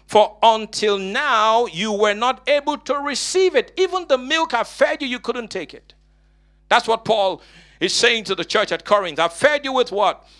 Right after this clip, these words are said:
With milk, yet you can't digest it. I fed you with milk, yet you cannot take it."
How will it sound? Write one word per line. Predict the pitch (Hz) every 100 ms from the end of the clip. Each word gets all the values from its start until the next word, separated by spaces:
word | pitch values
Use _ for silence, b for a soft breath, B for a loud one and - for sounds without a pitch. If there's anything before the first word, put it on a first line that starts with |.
| b
With | 185 202
milk, | 165 254 285 226 -
yet | 127 277 - -
you |
can't | 196 - 208
digest | 170 156 143 139 - -
it. | 92 _ b b b
I | 202
fed | 208 277 302
you | 269
with | 254 -
milk, | 214 262 -
yet | 127 226 285 -
you | 196
cannot | - 185 185 185
take | - 190 170
it." | 147